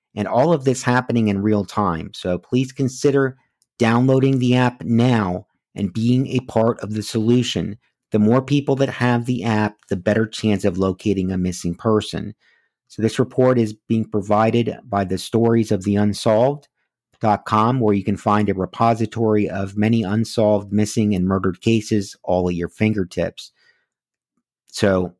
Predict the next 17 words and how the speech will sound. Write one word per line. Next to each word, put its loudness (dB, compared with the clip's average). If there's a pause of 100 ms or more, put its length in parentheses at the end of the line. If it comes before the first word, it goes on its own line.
(240)
you -6
can -2
get 4
a 0
ton 0
of 2
information 0
there. 0
You -6
can -4
download 2
the 0
app 0
and 0
episode 0
at -6
owl 2